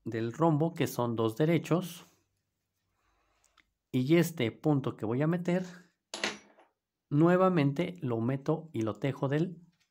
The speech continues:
revés. Y ahora este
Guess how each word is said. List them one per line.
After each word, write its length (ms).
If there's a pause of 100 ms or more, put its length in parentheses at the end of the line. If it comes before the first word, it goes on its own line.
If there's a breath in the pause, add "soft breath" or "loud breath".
(120)
revés. 680 (1900 soft breath)
Y 160
ahora 180
este 460